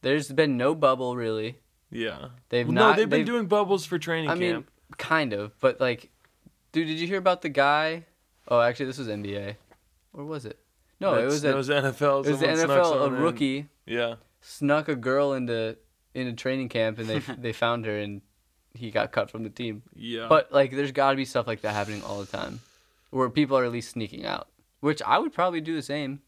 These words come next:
Speaker 1: if I was stuck
Speaker 2: Yeah, dude, I
Speaker 1: for
Speaker 2: mean
Speaker 1: that long. But what I'm saying is,
Speaker 2: I
Speaker 1: a-, M L B, you can get away with it because you never make contact, really, with other players.
Speaker 2: Except the baseball.
Speaker 1: N B A, they all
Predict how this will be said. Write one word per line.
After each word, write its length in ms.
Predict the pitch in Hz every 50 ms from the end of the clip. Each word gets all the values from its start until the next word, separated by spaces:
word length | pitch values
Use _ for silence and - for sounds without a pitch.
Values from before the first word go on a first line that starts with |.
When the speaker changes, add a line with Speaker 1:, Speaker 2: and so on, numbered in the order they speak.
| _ _ _ _
Speaker 1:
if 120 | - 120 -
I 80 | 127
was 120 | 127 131 -
stuck 320 | - - - 117 120 139
Speaker 2:
Yeah, 140 | - - - - - - - - -
dude, 120 | - - - -
I 140 | - - - -
Speaker 1:
for 100 | - 127
Speaker 2:
mean 60 | 117
Speaker 1:
that 200 | 123 120 - 73
long. 340 | 113 110 113 120 127 131 127
But 140 | 131 143 139 135
what 100 | 147 151
I'm 80 | 151 143
saying 360 | - - 165 165 165 165 156
is, 300 | 147 143 139 135 - - _ _ -
Speaker 2:
I 60 | - - _ _ _ _ _ - - - - _ _ _ _ _ _ _ _ _ _ _
Speaker 1:
a-, 100 | - - - _ _ _
M 200 | - 127 139 156
L 120 | 170 165
B, 120 | 156 143 135 131
you 80 | 131 123
can 120 | - 135
get 100 | 123 120
away 180 | 117 110 110 107
with 140 | 107 101 -
it 140 | 113 104 -
because 260 | 117 - 127 113 113
you 80 | 110
never 300 | 107 104 107 107 110 117
make 220 | 113 110 107 104 -
contact, 580 | - 104 104 101 - - - - - - - _ _ _ -
really, 420 | 123 110 104 95 67 110 117 120 - _ _
with 160 | - 110 113
other 200 | 117 107 - - -
players. 400 | - - 67 69 67 - - - _ _ _ _ _ _ _ _ -
Speaker 2:
Except 260 | - - 123 120 -
the 80 | -
baseball. 360 | - - - - 117 - 135 135
Speaker 1:
N 120 | 151 175
B 180 | 170 175 160 147
A, 200 | 143 143 139 139
they 180 | 127 135 123 -
all 440 | - - 110 110 120 131 127 123